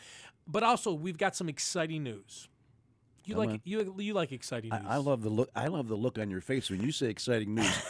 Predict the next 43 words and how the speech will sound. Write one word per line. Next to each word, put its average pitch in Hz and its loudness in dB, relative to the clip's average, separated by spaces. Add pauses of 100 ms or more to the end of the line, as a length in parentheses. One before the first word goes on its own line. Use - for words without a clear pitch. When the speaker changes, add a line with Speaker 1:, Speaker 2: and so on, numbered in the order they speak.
Speaker 1:
<laughs> - -14
Speaker 2:
We're 170 4
on 135 4
radio; 113 6
they 104 2
can't 117 0
see 127 0
the 95 2
smile 127 0
and 107 2
Speaker 1:
Okay. 131 2
Speaker 2:
the, 110 0
the, 113 0
the, 120 -4
the 104 -2
excitement 147 2
on 113 2
your 107 -2
face. 92 -4
But 104 -10
go 147 0
ahead. 117 -2
Speaker 1:
So 190 2
in 180 2
around 175 2
twenty 208 -4
minutes, 139 -2
twenty-five 170 -2
minutes, 135 -4
we're 131 -4
gonna 160 -2
share 135 -2
some 131 -8
exciting 156 -2
news 127 -2
for 123 -6
people 113 -8
that 131 -10
live 135 -2
in 120 -6
Western 123 -6
New 127 -4
York. 107 -8